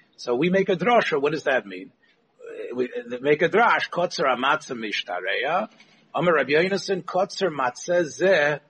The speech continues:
Mistar Lav Shnei Reim Ke'echad. Meaning that basically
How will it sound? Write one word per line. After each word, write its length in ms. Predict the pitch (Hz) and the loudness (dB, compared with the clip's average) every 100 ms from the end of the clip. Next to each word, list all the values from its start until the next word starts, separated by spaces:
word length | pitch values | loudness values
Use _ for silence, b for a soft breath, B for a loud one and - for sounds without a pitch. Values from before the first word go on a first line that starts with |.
| _ _ _ 107 | _ _ _ -8
Mistar 580 | 113 110 - 156 156 139 | -6 -6 0 2 4 2
Lav 120 | 120 | 0
Shnei 300 | - 135 127 | -2 0 2
Reim 300 | 127 120 107 | 2 0 -4
Ke'echad. 480 | - 101 - - - _ _ _ b b b - | -6 -6 -6 -14 -20 _ _ _ b b b -2
Meaning 440 | 185 170 139 139 _ _ _ 104 - | 2 2 0 -4 _ _ _ -20 -4
that 460 | 120 117 120 117 - | 0 2 2 0 4
basically 1080 | 165 202 151 - 131 120 117 117 113 110 | 4 2 -4 -4 -2 0 0 -2 -8 -12